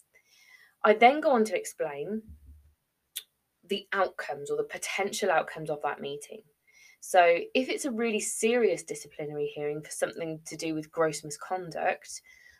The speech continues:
you will explain to them that it, there's a potential they could lose their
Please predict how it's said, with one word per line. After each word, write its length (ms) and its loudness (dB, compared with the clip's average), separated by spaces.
you 300 -4
will 120 8
explain 540 2
to 100 -10
them 380 -2
that 280 6
it, 180 -4
there's 240 4
a 60 2
potential 560 -2
they 120 2
could 180 -8
lose 260 -4
their 160 2